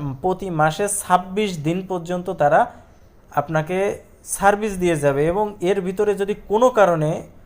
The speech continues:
ওই গৃহকর্মী বা ওই কাজের বুয়া যদি অসুস্থ হয়,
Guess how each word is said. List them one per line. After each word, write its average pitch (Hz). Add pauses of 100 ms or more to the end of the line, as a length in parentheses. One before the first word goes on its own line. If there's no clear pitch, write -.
(240)
ওই 175
গৃহকর্মী 196
বা 190
ওই 170
কাজের 156
বুয়া 156
যদি 170
অসুস্থ 170
হয়, 170